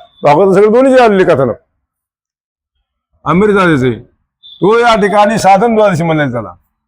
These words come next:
द्वादशी करायचा म्हणजे एकादशी व्रत. एकादशी व्रत असं सांगितलेलं आहे काका,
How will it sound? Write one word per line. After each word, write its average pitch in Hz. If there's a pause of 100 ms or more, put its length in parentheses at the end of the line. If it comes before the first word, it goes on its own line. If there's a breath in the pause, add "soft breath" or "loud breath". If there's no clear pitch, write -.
(320)
द्वादशी 202
करायचा 202
म्हणजे 185
एकादशी 254
व्रत. 220 (800)
एकादशी 208
व्रत 226
असं 208
सांगितलेलं 202
आहे 208
काका, 208